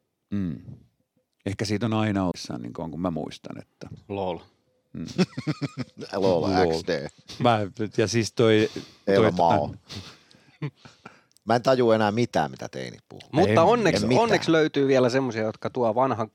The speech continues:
Speaker 2: vanhoja kunnon sananmuunnoksia ja muita tähän
Speaker 3: Niin kuin
Speaker 2: maailmaan.
Speaker 3: si-, kuten sinä.
Speaker 2: No mä halusin omaa nä-, häntääni
Speaker 3: Hän,
Speaker 2: nostaa.
Speaker 3: hänhän harrastaa. Sä oot ollut yllät-, onneksi to-, Heikillä on paljon juttuja, että nyt toi ei ole päässyt kertomaan. Tulee niin paskoja puujalkaviitsejä
Speaker 1: Mä
Speaker 3: ja, ja
Speaker 1: tykkään
Speaker 3: sananmuunnoksia.
Speaker 1: sellaisista
Speaker 3: Mä,
Speaker 1: ihmisistä, joilla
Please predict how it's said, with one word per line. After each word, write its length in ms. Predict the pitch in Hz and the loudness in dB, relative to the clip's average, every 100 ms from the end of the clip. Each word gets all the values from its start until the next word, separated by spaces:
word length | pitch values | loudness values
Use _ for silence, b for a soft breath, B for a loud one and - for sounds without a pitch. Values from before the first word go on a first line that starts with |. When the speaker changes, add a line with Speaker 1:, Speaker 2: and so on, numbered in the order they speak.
| 120 | -4
Speaker 2:
vanhoja 340 | 139 113 113 | -2 0 -2
kunnon 320 | 123 117 110 | -2 -6 -4
sananmuunnoksia 800 | 113 117 107 95 87 85 - 92 | 0 0 0 -4 -8 -10 -10 -8
ja 100 | 87 | -8
muita 300 | 90 85 80 | -8 -10 -10
tähän 220 | - 87 | -12 -6
Speaker 3:
Niin 80 | 107 | -4
kuin 60 | 101 | -2
Speaker 2:
maailmaan. 160 | - | -4
Speaker 3:
si-, 140 | 127 107 | -4 -4
kuten 300 | - - 73 | -6 -8 -8
sinä. 280 | 71 64 - | -8 -12 -8
Speaker 2:
No 60 | 135 | -4
mä 80 | 113 | -2
halusin 300 | 104 110 131 | -2 -4 -4
omaa 300 | 107 90 87 | -4 -4 -4
nä-, 160 | 78 - | -6 -6
häntääni 320 | 92 82 85 | -4 -4 -6
Speaker 3:
Hän, 40 | |
Speaker 2:
nostaa. 200 | 82 80 | -10 -6
Speaker 3:
hänhän 320 | 90 87 80 71 | -2 -2 -2 0
harrastaa. 440 | 80 80 - 78 | 0 0 -4 -6
Sä 60 | 90 | -4
oot 100 | 107 | 0
ollut 160 | 98 | 0
yllät-, 300 | 104 98 80 | 2 2 0
onneksi 420 | 104 107 85 - - | 0 -2 -4 -8 -8
to-, 140 | 82 - - 76 | -8 -8 -10 -4
Heikillä 320 | 85 80 76 | -2 -2 -4
on 100 | 71 | -4
paljon 300 | 78 85 78 | -2 0 0
juttuja, 340 | 80 - - 65 | -2 -6 -10 -12
että 120 | - | -12
nyt 80 | 64 _ | -20 _
toi 200 | 76 76 71 | -10 -6 -6
ei 120 | 67 | -8
ole 60 | - | -10
päässyt 300 | 71 - - | -10 -10 -12
kertomaan. 400 | - 76 - 73 | -8 -8 -6 -4
Tulee 160 | 95 90 | -2 -2
niin 240 | 117 110 - | -2 -4 -2
paskoja 520 | 82 - - - 52 - | -2 -2 -6 -10 -10 -12
puujalkaviitsejä 800 | 73 71 55 - 62 - - - | -10 -8 -10 -12 -16 -14 -6 0
Speaker 1:
Mä 60 | 147 | 2
Speaker 3:
ja, 60 | |
ja 100 | 143 | 2
Speaker 1:
tykkään 260 | 135 104 107 | 2 2 4
Speaker 3:
sananmuunnoksia. 560 | 110 113 101 139 - | 4 4 4 2 2
Speaker 1:
sellaisista 160 | 113 87 | -2 0
Speaker 3:
Mä, 340 | 101 104 107 | 0 2 2
Speaker 1:
ihmisistä, 280 | 98 92 - 110 | 0 -2 -8 -2
joilla 200 | 117 | 2